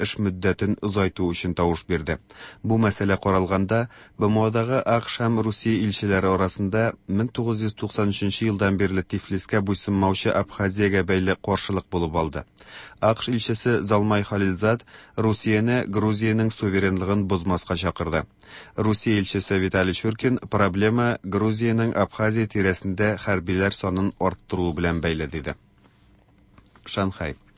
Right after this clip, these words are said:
Шанхайда Иранның бәхәсле атом программасы турында сөйләшүләр уңышсыз тәмамланды. Б М О Иминлек шурасындагы биш даими әгъза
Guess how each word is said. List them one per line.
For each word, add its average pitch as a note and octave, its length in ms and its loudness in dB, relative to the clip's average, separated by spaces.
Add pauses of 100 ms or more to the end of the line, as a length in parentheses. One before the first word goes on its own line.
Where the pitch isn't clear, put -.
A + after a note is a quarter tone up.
(480)
Шанхайда B2 640 2
Иранның A2+ 480 2
бәхәсле G#2+ 480 0
атом G2+ 320 2
программасы G2 640 0
турында F#2+ 320 0
сөйләшүләр F#2 600 0
уңышсыз F2+ 520 -2
тәмамланды. E2 560 -2 (480)
Б A2 100 0
М G#2 120 4
О G#2+ 100 4
Иминлек G2+ 340 2
шурасындагы F#2+ 880 0
биш F#2+ 380 -2
даими F#2 480 2
әгъза F#2 420 0